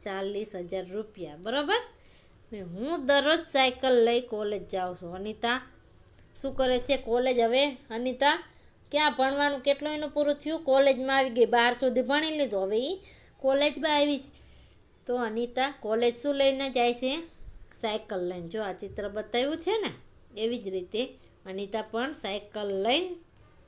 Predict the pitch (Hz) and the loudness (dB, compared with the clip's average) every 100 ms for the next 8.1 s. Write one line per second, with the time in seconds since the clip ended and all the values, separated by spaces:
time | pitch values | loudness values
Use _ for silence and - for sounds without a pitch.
0 | _ 196 - 202 196 220 330 349 175 185 | _ -8 -6 -4 -4 -2 -4 -4 -6 -6
1 | 180 - 233 180 185 196 254 330 - 262 | -8 -4 -4 -4 -6 -6 -4 -4 -2 -2
2 | 262 196 165 190 190 185 175 240 302 453 | 0 -2 -4 -4 -4 -6 -2 0 2 0
3 | 523 - - - - 190 214 262 339 381 | -2 -8 -20 -20 -18 -4 2 4 4 2
4 | 294 277 277 302 - 269 254 254 262 247 | 2 4 4 4 2 2 6 6 2 -2
5 | 226 214 190 190 196 185 190 180 170 165 | 0 -2 -6 -4 -4 0 -2 -2 -6 -6
6 | 208 214 226 226 269 320 262 247 247 - | -4 0 0 0 -4 -4 2 4 4 0
7 | 214 196 185 185 190 185 254 285 285 294 | -6 -6 -8 -10 -10 -8 -6 -4 0 2